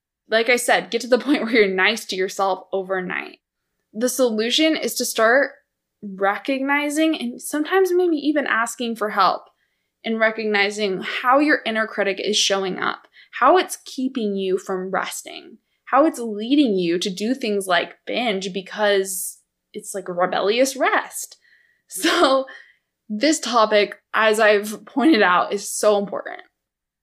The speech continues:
And something that once you're able to do it, once you're able to rest more and prioritize it and follow through with it, it opens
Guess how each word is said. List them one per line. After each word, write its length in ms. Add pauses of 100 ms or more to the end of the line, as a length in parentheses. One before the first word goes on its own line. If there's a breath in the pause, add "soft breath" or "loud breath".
(120)
And 120
something 340
that 200
once 280
you're 140
able 220
to 100
do 200
it, 260 (260 soft breath)
once 260
you're 140
able 160
to 100
rest 580
more 480 (160)
and 140
prioritize 840
it 280
and 140
follow 300
through 320
with 120
it, 240 (540)
it 160 (140)
opens 480